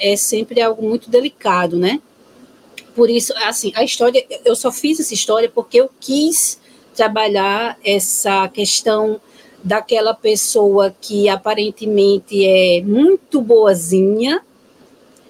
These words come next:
e que, na verdade, tem segredos cabeludos ali por trás, né? E, o, pra mim, assim, acho que uma das piores coisas é você matar a criança, porque você tá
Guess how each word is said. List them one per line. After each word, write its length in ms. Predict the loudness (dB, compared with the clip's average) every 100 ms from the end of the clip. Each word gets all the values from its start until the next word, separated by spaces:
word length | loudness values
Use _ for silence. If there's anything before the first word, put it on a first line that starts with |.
| _ _
e 100 | -4
que, 100 | 0
na 140 | 0
verdade, 560 | 0 0 -2 -2 -2 -4
tem 300 | -4 -2 -2
segredos 560 | -2 0 2 2 0 -4
cabeludos 760 | -4 -2 0 0 0 -2 0
ali 440 | 0 2 0 -4 -6
por 180 | -6 -6
trás, 640 | -4 -4 -2 -2 -4 -6
né? 280 | -4 -2 -4 -8 _ _ -20 _ -10
E, 560 | -4 -2 0 0 -2 -6 _ _ -20 _ _ _ -20 -20 -8
o, 280 | -4 0 -2 -4 -2
pra 160 | 0
mim, 180 | 0 0
assim, 240 | -2 0 -2
acho 160 | -2
que 120 | -4 -6 _ -4
uma 160 | 0
das 160 | 0 0
piores 360 | 2 2 0
coisas 260 | 2 2 4
é 40 |
você 360 | 0 -2 0 0
matar 680 | 0 -4 -10 _ -4 -4 -4
a 40 |
criança, 400 | -2 -2 -2 -4
porque 240 | -10 -4 -4
você 280 | -2 -4 -4
tá 500 | -2 -2 0 -2